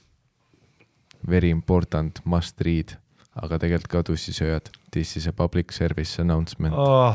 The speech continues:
Speaker 2: see on midagi
Speaker 1: A
Speaker 2: halba.
Speaker 1: sexual kind.
Speaker 2: Las ma arvan.
Speaker 1: A sexual.
Speaker 2: Las ma arvan. Sa ütlesid, et siin on
Speaker 1: Äh.
Speaker 2: halb, sa ütlesid, et see on naiste kirjutatud.
Speaker 1: A child.
Speaker 2: <laughs> A child!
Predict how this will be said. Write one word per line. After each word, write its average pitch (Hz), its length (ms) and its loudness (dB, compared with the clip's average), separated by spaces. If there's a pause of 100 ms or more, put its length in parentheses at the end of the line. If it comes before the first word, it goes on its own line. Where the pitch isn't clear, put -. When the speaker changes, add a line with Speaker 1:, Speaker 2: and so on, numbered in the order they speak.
Speaker 2:
see 127 160 -2
on 120 80 0
midagi 110 240 -2
Speaker 1:
A 110 80 -4
Speaker 2:
halba. 110 240 2
Speaker 1:
sexual 87 640 0
kind. 76 460 0 (420)
Speaker 2:
Las 117 240 -2
ma 123 140 2
arvan. 110 180 0
Speaker 1:
A 104 80 -2
sexual. - 560 -8 (1040)
Speaker 2:
Las 120 160 0
ma 120 160 2
arvan. 104 320 -4 (160)
Sa 107 140 -8 (100)
ütlesid, 117 240 -4
et 104 80 -6
siin 110 160 0
on 110 60 0
Speaker 1:
Äh. 107 100 0
Speaker 2:
halb, 131 240 0
sa 120 160 -2
ütlesid, 113 160 -2
et - 80 -2
see 110 140 2
on - 20 4
naiste 117 320 2
kirjutatud. 110 480 0
Speaker 1:
A 143 160 8
child. 453 960 6
Speaker 2:
<laughs> 190 240 6
A 220 40 2 (200)
child! 262 960 0